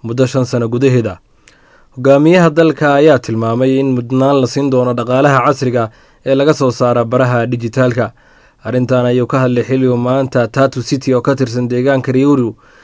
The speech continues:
ee ismaamulka Kiambu uu xarigga uga jaray xarunta caalamiga ee wicitaanada ee loo soo gaabiyo C C I.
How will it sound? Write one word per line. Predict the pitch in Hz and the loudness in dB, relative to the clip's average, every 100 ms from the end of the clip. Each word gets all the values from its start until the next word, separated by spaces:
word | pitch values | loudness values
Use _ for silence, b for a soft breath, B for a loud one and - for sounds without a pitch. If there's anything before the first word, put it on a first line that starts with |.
| b b | b b
ee | - 135 | -2 -2
ismaamulka | 127 151 165 151 135 | 2 0 2 0 -2
Kiambu | 127 139 135 139 147 131 | -2 0 0 0 0 2
uu | 131 | 0
xarigga | - 143 135 131 | 0 0 0 0
uga | 131 143 | 0 0
jaray | 127 123 | 0 -2
xarunta | 104 120 139 135 127 | -2 -2 -2 0 0
caalamiga | 117 123 139 131 127 | 0 0 0 0 0
ee | 123 120 | 2 0
wicitaanada | 117 113 131 131 139 120 107 b b b - | -2 -2 -2 0 0 0 -2 b b b -6
ee | 127 | 0
loo | 139 | 0
soo | 139 135 | 0 -2
gaabiyo | 123 120 117 120 113 | 0 -2 0 -2 -4
C | - - 131 127 | -6 -4 -2 -2
C | 113 - 123 123 | -4 -8 -6 0
I. | 139 131 107 | 2 2 -2